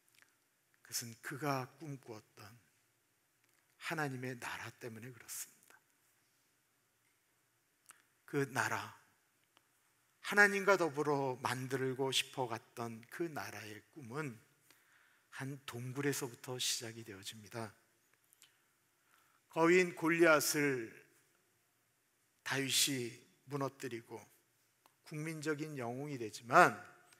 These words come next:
그것을 시기한 사울 왕 때문에 쫓겨가게 되지요. 쫓겨난 지 얼마 되지 않아서 그가 숨었던 굴의 이름을 우리는 아둘람이라고 기억하고 있습니다. 이 아둘람이라고 하는 뜻은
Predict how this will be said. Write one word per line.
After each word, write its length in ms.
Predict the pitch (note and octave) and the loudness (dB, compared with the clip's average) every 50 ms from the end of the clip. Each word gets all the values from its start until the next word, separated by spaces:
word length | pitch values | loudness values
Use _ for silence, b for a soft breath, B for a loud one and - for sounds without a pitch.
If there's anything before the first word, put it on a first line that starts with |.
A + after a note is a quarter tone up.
| b b b b b b b b b _ _ | b b b b b b b b b _ _
그것을 420 | - - D3+ D3+ F3+ E3+ F#3+ G#3 | -8 2 8 8 8 8 8 6
시기한 680 | F#3 - - - E3 D3 D3+ D#3 E3 D#3+ D3 C#3 C3+ A#2 | 4 4 4 4 2 4 6 6 6 6 6 0 -6 -8
사울 380 | - - - - D#3 D#3+ D#3+ D#3 | -8 -8 -2 0 2 4 4 4
왕 200 | D3 C#3 C3 - | 2 2 -2 -6
때문에 460 | C#3 B2+ A#2+ A#2+ B2+ C3 B2 A#2+ C3 - _ - | -10 -8 -8 -8 -8 -8 -8 -10 -12 -16 _ -8
쫓겨가게 600 | - E3+ C#3+ - - D3 C3 A#2 A2+ A2 G#2+ A2 | -8 -8 -8 -8 -10 -10 -8 -8 -10 -10 -10 -12
되지요. 500 | G#2+ A2+ G#2+ G2+ - C3 C3 B2+ A#2+ G#2 - _ _ _ _ _ _ _ _ _ _ _ _ _ _ _ _ _ _ _ _ _ _ _ _ _ _ _ | -14 -14 -12 -10 -8 -6 -6 -8 -8 -10 -16 _ _ _ _ _ _ _ _ _ _ _ _ _ _ _ _ _ _ _ _ _ _ _ _ _ _ _
쫓겨난 480 | - - C#3+ - - D#3+ D3+ D3+ D3 C#3+ | -12 -10 -6 -2 0 0 2 2 0 2
지 100 | C3+ C#3+ | 4 4
얼마 280 | C#3 C3+ C3+ C#3 C3+ | 4 4 4 2 2
되지 260 | C3 C#3 C3 A2+ B2+ | 2 0 -2 -2 -2
않아서 640 | B2+ B2+ A#2+ A#2+ A#2 - - C#3+ C3 A#2 A#2 A#2 - - | -2 -2 -2 -4 -4 -2 -2 0 0 -2 -4 -8 -12 -16
그가 260 | - - B2+ A#2 B2 A#2 | -12 -12 -6 -4 -4 -4
숨었던 680 | - - - D#3+ D#3 D#3 D3+ D3+ - D#3 D3 C#3+ D3 C#3 C3 | -4 -8 -10 -8 -8 -8 -8 -8 -8 -8 -8 -8 -10 -12 -16
굴의 340 | - - C3 B2 B2+ A#2+ A#2 | -18 -16 -10 -6 -4 -4 -4
이름을 500 | A2+ A#2 A2+ A#2 A#2 A#2 A2 G#2+ A#2 A#2+ - _ _ | -6 -6 -8 -8 -10 -10 -10 -12 -14 -20 -20 _ _
우리는 400 | - A#2+ A#2+ A2+ A#2 A#2 A#2 A#2+ A#2 - | -10 -8 -8 -8 -8 -10 -12 -14 -16 -12
아둘람이라고 1000 | - - A#2 A2+ A#2+ C3 C3+ C#3 C#3 C3+ C3 B2+ B2 A#2+ A2+ A#2+ C3 B2+ B2+ A#2+ - | -8 -8 -8 -6 -6 -6 -4 -4 -4 -4 -6 -8 -10 -12 -10 -8 -8 -8 -8 -10 -12
기억하고 560 | - - A#2 A2 G#2+ - - A#2+ A#2 A2+ A#2 | -12 -12 -10 -12 -14 -16 -18 -18 -16 -16 -14
있습니다. 600 | A#2 - - - A2 G2+ F#2 - A2+ A2+ G2 - _ b b b b b b b b b b b b b - | -12 -12 -12 -12 -16 -18 -14 -12 -12 -12 -12 -14 _ b b b b b b b b b b b b b -8
이 120 | C#3+ C3+ | -6 -6
아둘람이라고 800 | - - A2 A2+ A#2+ C3 C#3 C#3 C3+ C3 C3 B2 B2 A#2+ A2+ A#2+ | -4 -4 -6 -6 -4 -2 0 0 0 -2 -4 -6 -6 -6 -6 -6
하는 200 | A2+ A2+ A2+ A2 | -8 -8 -10 -12
뜻은 460 | - G2+ - - - C3+ B2+ C#3 C#3+ | -14 -12 -12 -12 -10 -10 -12 -14 -16